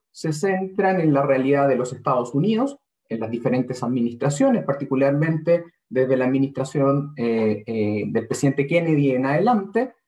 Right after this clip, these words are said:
y en los países europeos, principalmente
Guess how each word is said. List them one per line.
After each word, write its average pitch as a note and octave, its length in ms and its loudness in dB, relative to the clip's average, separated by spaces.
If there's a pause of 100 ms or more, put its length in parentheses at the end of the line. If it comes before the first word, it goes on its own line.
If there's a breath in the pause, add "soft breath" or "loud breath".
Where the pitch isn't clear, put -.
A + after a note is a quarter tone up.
(500)
y C#4 420 2 (360)
en F#3 160 4
los F#3 260 0
países G3 540 0
europeos, F3+ 680 0
principalmente D#3+ 1000 -2